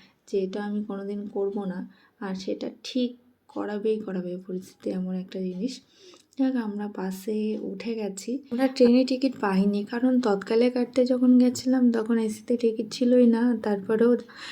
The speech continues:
আহ, স্লিপারেও পাইনি, ওই জন্য বাসে স্লিপারে কাটতে হয়েছে। আর বাসে একদমই, যত তুমি লাক্সারিতে ওঠো না কেন, বাস একদমই কমফোর্টেবল না, কেউ ভালো না। সারা রাত তো ঘুমানো যায় না সত্যি। আর তারপর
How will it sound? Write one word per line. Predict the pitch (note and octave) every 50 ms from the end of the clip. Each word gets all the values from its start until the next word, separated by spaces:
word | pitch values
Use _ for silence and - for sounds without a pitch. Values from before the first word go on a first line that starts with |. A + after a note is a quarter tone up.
| - - -
আহ, | - G#3+ G#3 G3+
স্লিপারেও | G3+ G#3 - A3 A3 G#3+ G#3+ A3+ A3 A3 A3+ A#3
পাইনি, | A#3 A3+ G#3 G3+ G3 G3+ G#3+ C4 D#4 - - - - - - - -
ওই | A3+ A3+ A3+
জন্য | A#3+ B3 A#3+ B3+
বাসে | A#3+ A3+ A3+ A3+ G#3+ - B3 A#3
স্লিপারে | - - A3+ A3 A3 G#3+ A3 A3 G#3+ G#3
কাটতে | G#3+ G#3+ G#3+ - - A3+
হয়েছে। | G#3+ G#3+ A3 G#3 G#3 G3+ - - C#4+ D#4+ D#4 - - - - - - - - -
আর | A3 G3 F#3+ F#3+ F#3+ F#3+ F#3+ F#3+ F#3+ G3 G#3 - - - _ _ - A#3
বাসে | A3+ A#3+ A#3+ B3 A#3+ - C#4+ C#4+
একদমই, | C4+ B3+ A#3 G3+ F#3 F#3+ A3+ A3 A3+ A#3+ A#3+ A3
যত | A3 G#3+ G3+ G#3 A3 A3+
তুমি | G#3+ A3+ A3 A3 A3 A3 A3 G#3+ G#3+ G#3+ G#3+ G#3+
লাক্সারিতে | G#3+ G#3 G#3 G3+ G3 F#3+ F#3+ F#3+ G#3 G3+ G#3+ G#3 G#3+ A#3+
ওঠো | A#3 A3 G#3+ G#3+ - G#3
না | G#3 G#3
কেন, | G3+ G3+ G3+ G#3 A3
বাস | A3 G#3 G#3 G3 G3 G3 G3 -
একদমই | G3+ F#3+ F#3+ F#3+ F#3+ G3+ G3+ G#3+ A3 A3 -
কমফোর্টেবল | G#3+ F#3+ G3 F#3+ F#3+ F#3+ F#3+ - - - G#3+ G#3+ G#3+ G3+
না, | G3 G#3 B3 B3+ - - - - - - _ -
কেউ | C#4+ C4+ B3
ভালো | A#3 A3 G#3 G3+ G3+
না। | G3+ G3+ G#3
সারা | G#3+ G#3+ - G#3 G3 G3+ G3+ G3+ G#3
রাত | G#3 G3+ G3+ -
তো | - G#3 G3
ঘুমানো | G3 G3+ G3+ G#3 G#3 G#3 G#3 G#3+ G#3
যায় | G#3 G3+ G3+ G3
না | G3 G3+
সত্যি। | G3+ - - G3+ - - - - - G3+ A3 A#3+ - - - - - - -
আর | A3+ G#3+ G3+
তারপর | A3 G#3+ G#3 G#3 G#3 G#3+